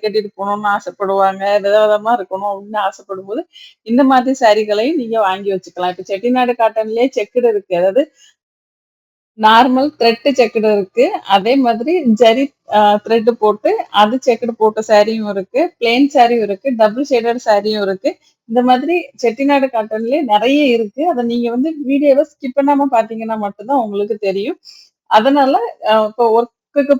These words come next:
போறாங்க அப்படின்னா அவங்களுக்கு வந்து இந்த மாதிரி சாரியிலே, அதாவது காட்டன் சாரியிலே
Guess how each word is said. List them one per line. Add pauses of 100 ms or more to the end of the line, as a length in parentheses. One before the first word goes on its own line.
போறாங்க (100)
அப்படின்னா (220)
அவங்களுக்கு
வந்து (120)
இந்த
மாதிரி (100)
சாரியிலே, (160)
அதாவது (100)
காட்டன்
சாரியிலே